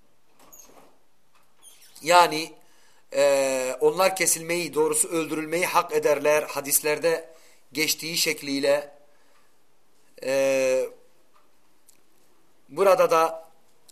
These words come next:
e, İbn-i Ömer'in Resulullah Aleyhisselatü Vesselam'dan rivayet ettiği haberde onlar Deccal'ın askerleri olacaklar. Yani demek ki Deccal çıkana kadar bunlar varlıklarını sürdürecekler.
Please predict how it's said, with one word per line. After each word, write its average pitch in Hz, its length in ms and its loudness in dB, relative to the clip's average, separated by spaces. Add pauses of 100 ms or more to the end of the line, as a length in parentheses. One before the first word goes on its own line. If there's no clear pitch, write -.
(340)
e, - 160 -18
İbn-i 165 320 -6
Ömer'in 160 520 -2 (460)
Resulullah 135 160 0
Aleyhisselatü 170 360 2
Vesselam'dan 147 600 -4
rivayet 147 340 0
ettiği 147 280 -6
haberde 139 580 -2 (360)
onlar 170 520 2
Deccal'ın 165 480 0
askerleri 160 640 -2
olacaklar. 139 560 0
Yani 143 140 -6
demek 175 260 -4
ki 143 140 -12
Deccal 165 400 2
çıkana 160 380 -2
kadar 139 340 -2
bunlar 160 240 -4
varlıklarını 131 600 -2
sürdürecekler. 151 960 -2